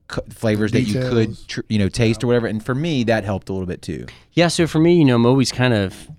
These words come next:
Speaker 3: always kinda leery about giving too much information.
Speaker 1: I
Speaker 3: I, I
Speaker 1: understand.
Speaker 3: hate to tell people the
Speaker 1: Understand.
Speaker 3: proof too, because a lot of people get turned off. Like, "Oh, it's gonna be hot." You know, like, "Well, just taste it first," you know?
Speaker 1: Right.
Speaker 3: So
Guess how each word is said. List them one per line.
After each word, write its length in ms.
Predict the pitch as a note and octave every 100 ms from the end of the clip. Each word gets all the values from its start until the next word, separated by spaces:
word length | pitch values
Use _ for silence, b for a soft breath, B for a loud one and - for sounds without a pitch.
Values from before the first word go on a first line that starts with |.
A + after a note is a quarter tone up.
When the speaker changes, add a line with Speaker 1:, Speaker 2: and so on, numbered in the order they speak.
| _
Speaker 3:
always 200 | B2+ C#3+
kinda 180 | - C3
leery 180 | A2 A2+
about 120 | A2
giving 160 | G#2 F2+
too 80 | A2+
much 160 | G#2+
information. 520 | A2+ G#2 G2 G2+ B2 A#2
Speaker 1:
I 60 |
Speaker 3:
I, 20 | D3+
I 40 |
Speaker 1:
understand. 400 | D3 - A#2 A2
Speaker 3:
hate 120 | F#3+
to 80 | -
tell 80 | A#2
people 120 | C#3
the 40 | A2
Speaker 1:
Understand. 160 | G#2
Speaker 3:
proof 260 | A#2+ A#2+ -
too, 200 | A2+ G2+
because 200 | F#2+ F#2
a 40 |
lot 100 | G2
of 60 | G#2+
people 100 | G#2
get 120 | E2
turned 180 | G#2 G2
off. 160 | E2+
Like, 80 | -
"Oh, 440 | F#2 G2 C3+ C3 A#2+
it's 140 | A2+
gonna 140 | - A2
be 120 | G2+
hot." 340 | G#2+ G#2 -
You 60 | F#2+
know, 80 | F#2
like, 160 | -
"Well, 60 | A#2
just 180 | E3+ -
taste 240 | D#3+ -
it 40 | -
first," 320 | D#2 D#2 -
you 80 | G#2
know? 100 | G2
Speaker 1:
Right. 60 |
Speaker 3:
So 300 | F2 F2+ F2+